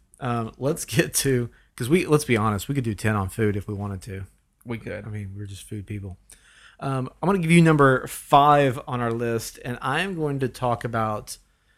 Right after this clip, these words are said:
Speaker 1: what I believe is the end of the handshake.
Speaker 2: Ah, okay.
Speaker 1: I think, and what I mean by that is I think the end of the handshake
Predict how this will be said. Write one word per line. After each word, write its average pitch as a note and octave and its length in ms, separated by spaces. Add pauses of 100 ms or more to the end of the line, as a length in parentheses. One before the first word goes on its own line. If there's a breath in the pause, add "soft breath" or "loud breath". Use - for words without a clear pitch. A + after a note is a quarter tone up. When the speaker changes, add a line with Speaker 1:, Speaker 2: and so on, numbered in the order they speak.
(240)
Speaker 1:
what B2+ 200
I C#3+ 220
believe A2 800 (640)
is G#2+ 200
the A2 200 (100)
end D#3 560 (380)
of G#2 240
the A2 120
handshake. G2+ 880 (840)
Speaker 2:
Ah, C3+ 200
okay. G#2+ 280 (260)
Speaker 1:
I B2 120
think, D3+ 580 (680)
and B2+ 120
what C3+ 100
I C#3 40
mean D3 180
by C#3 100
that A#2+ 160
is A2+ 240
I C#3 80
think D3+ 180
the B2+ 200
end D#3 280
of D3 100
the B2+ 100
handshake A#2+ 840